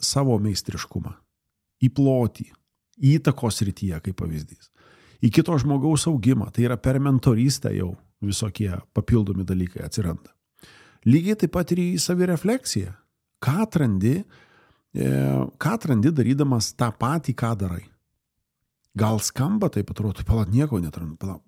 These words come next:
ką praleidžiam tada?" Kai atrandi naują prasmę tame, ką jau darai. Vat nauja prasmė tame, ką jau darai. Ir tas įvardinimas, kad nieko naujo jau čia neatrasi,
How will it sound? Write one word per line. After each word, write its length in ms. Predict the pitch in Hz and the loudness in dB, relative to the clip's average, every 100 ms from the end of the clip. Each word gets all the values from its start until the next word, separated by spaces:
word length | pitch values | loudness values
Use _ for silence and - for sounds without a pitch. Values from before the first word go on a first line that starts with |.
| - - | -20 -8
ką 180 | - - | -8 -4
praleidžiam 580 | 82 87 175 185 143 95 | -4 -2 -2 -2 -2 -4
tada?" 220 | - _ _ _ _ _ _ _ _ - | -12 _ _ _ _ _ _ _ _ 0
Kai 180 | 156 | 2
atrandi 440 | 160 147 135 131 180 | 4 2 2 4 4
naują 440 | 135 170 160 117 | 4 4 2 0
prasmę 520 | - 131 151 - 127 | -2 -2 -2 0 0
tame, 540 | 110 107 87 95 127 180 - _ _ | 0 -2 0 0 0 -2 -10 _ _
ką 160 | 135 135 | -2 0
jau 180 | 120 117 | 0 0
darai. 360 | 107 104 90 90 _ _ - | -2 -6 -8 -10 _ _ -2
Vat 360 | 104 107 - _ - | 0 0 -4 _ 0
nauja 560 | 113 120 107 104 147 | 4 4 2 0 -4
prasmė 460 | 180 196 - 120 135 | -2 -2 0 0 -2
tame, 280 | 135 104 104 | -2 -2 -2
ką 160 | - 90 | -2 -4
jau 140 | 85 | -6
darai. 260 | - 85 - _ _ - - - - _ - | -8 -12 -16 _ _ -20 -20 -20 -20 _ 0
Ir 120 | 117 | 2
tas 200 | 233 214 | 2 2
įvardinimas, 640 | 151 190 190 180 160 139 | 2 2 0 0 0 0
kad 160 | - 104 | -2 2
nieko 360 | 127 185 185 120 | 4 4 2 2
naujo 340 | 135 160 139 | 2 2 0
jau 140 | 110 | -2
čia 160 | 95 143 | 0 0
neatrasi, 680 | 117 - 123 190 - 143 | 0 -4 -4 -2 -2 -2